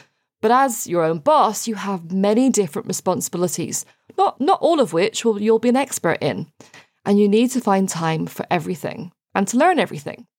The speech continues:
This is where the time mastery superpower comes in.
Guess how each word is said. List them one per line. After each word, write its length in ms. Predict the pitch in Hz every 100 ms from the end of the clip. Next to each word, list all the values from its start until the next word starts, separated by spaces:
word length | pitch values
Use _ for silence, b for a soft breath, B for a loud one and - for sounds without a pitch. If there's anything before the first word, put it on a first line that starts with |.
| _ _ _ _ _ _ _ -
This 160 | 196 214
is 120 | 226
where 220 | 202 185
the 80 | 180
time 540 | 180 - 175 175 175 -
mastery 500 | 165 156 156 - 156
superpower 600 | - 165 151 - 151 147
comes 320 | - 220 -
in. 200 | - -